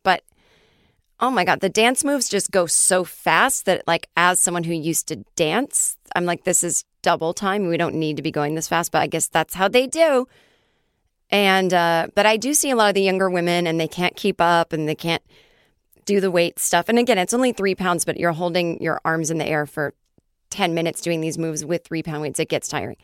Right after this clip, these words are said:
And I always wanna yell, "I'm forty-five." Not that that's old, but it is actually, like, it is the age of injuries. It's not crazy if you are forty-five to be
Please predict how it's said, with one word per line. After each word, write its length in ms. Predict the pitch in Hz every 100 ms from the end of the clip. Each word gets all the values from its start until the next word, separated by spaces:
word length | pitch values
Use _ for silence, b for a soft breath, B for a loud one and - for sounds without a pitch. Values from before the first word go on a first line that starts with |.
| b b b b -
And 100 | 220
I 40 |
always 300 | 240 262 311
wanna 140 | 269
yell, 280 | 240 214 196 -
"I'm 240 | 359 466 -
forty-five." 920 | 440 453 480 440 - 370 415 403 247 -
Not 200 | 233 247
that 100 | 285
that's 240 | 247 226 -
old, 260 | 196 202
but 160 | - 185
it 100 | -
is 320 | - 233 240 - -
actually, 640 | 190 - 190 180 170 160 _ _ _ _ _ _ _ _ _ -
like, 200 | 185 180
it 160 | - -
is 160 | 196 196
the 180 | 185 -
age 220 | 180 175
of 100 | 165
injuries. 500 | 170 170 160 156 156
It's 160 | 160 -
not 220 | 170 -
crazy 600 | - 170 160 151 156 156 b b b -
if 120 | -
you 100 | 214
are 100 | 277
forty-five 580 | - 220 202 - 175 170
to 120 | -
be 320 | - 156 151